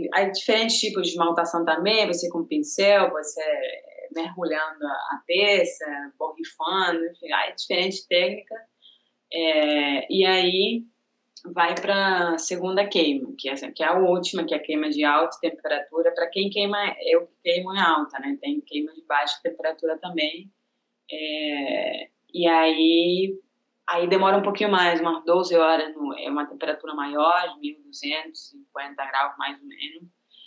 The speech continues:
e umas doze horas no forno, e a peça fica pronta. Só que assim, quando você faz a queima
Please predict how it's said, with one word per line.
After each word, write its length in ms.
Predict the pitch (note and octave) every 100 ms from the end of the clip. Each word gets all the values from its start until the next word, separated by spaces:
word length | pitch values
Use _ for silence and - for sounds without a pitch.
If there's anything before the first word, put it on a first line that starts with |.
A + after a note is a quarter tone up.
| - _ _ _
e 120 | D3 D3+
umas 220 | D#3 C#3+
doze 340 | D3+ D#3 D3
horas 200 | D3+ D3
no 120 | D3+ D#3
forno, 560 | - C#3+ C#3+ C#3 D3+ E3+ _ _ _ _ _ -
e 240 | E3+ E3+
a 80 | E3
peça 280 | E3 E3 F3+
fica 240 | F#3+ G#3 G#3
pronta. 400 | G3 D#3 C#3 -
Só 140 | D#3
que 80 | E3+
assim, 300 | E3+ - E3
quando 200 | E3 F3+
você 240 | G3 F3 E3+
faz 220 | D#3+ D#3+
a 120 | D#3 -
queima 540 | F#3+ G3+ F#3+ D#3+ C#3+